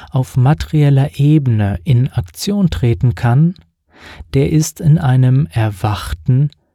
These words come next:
erwachsenen, postpersönlichen Bewusstsein angekommen.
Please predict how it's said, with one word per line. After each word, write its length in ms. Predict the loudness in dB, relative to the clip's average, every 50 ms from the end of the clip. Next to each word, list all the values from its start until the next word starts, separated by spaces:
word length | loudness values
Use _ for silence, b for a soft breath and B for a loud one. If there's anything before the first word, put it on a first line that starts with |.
| _ _ _ _
erwachsenen, 1000 | -4 -4 -4 -2 -2 -2 -4 -4 -4 -8 -6 -4 -2 0 0 0 0 -2 -2 -6 _ _ _ _ _ _ -12
postpersönlichen 1160 | -6 -2 -2 -2 -2 -4 -8 _ -6 -4 -4 -4 -2 -2 -2 0 0 -2 -2 -2 -2 0 0
Bewusstsein 800 | 0 0 0 0 -2 -2 -4 -6 -12 -10 -6 -4 -2 -2 -2 -2
angekommen. 1080 | -2 -2 0 0 0 0 -2 -4 -6 -6 -4 -4 -2 -2 0 0 -2 -2 -4 -6 -12